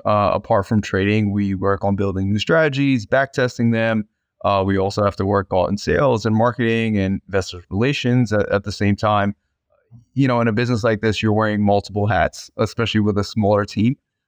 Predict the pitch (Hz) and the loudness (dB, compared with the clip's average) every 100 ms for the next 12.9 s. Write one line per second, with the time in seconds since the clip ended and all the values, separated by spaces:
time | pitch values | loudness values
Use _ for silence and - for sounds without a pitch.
0 | _ 110 110 110 110 107 98 - - 165 | _ -2 2 2 0 -4 -4 -4 -2 -2
1 | 160 - - 127 - 147 135 127 107 117 | -4 -4 -4 -6 -2 0 2 2 2 2
2 | 135 127 113 110 101 113 110 107 101 110 | 2 2 2 0 -2 0 2 2 2 0
3 | - - 104 104 101 98 107 104 101 101 | -2 -2 0 2 2 2 2 0 0 0
4 | 101 - 113 110 - 107 110 104 110 104 | -2 -4 -4 -4 -2 0 0 0 0 2
5 | 98 95 95 104 139 - 85 107 180 202 | 2 2 0 0 -2 -4 -6 -2 -2 0
6 | 123 107 _ _ _ - 208 - 127 - | -2 -2 _ _ _ -4 -2 -2 -4 -2
7 | 139 113 113 110 110 107 107 - 123 123 | 0 2 2 2 0 -2 -4 -4 2 2
8 | 104 104 - 110 104 92 - 92 - _ | 2 -2 -2 -2 -2 -6 -6 -4 -4 _
9 | _ 170 - 190 - - 202 - 135 175 | _ -4 -2 -4 -6 -4 -2 0 -2 0
10 | - 131 120 147 147 131 151 147 120 117 | 0 0 2 2 2 0 2 2 2 2
11 | 117 107 110 107 101 110 - 104 - 107 | 0 -2 0 -4 -2 -4 -4 -8 -2 -2
12 | 104 98 101 107 104 117 98 107 104 | 0 -2 0 0 0 -2 0 0 0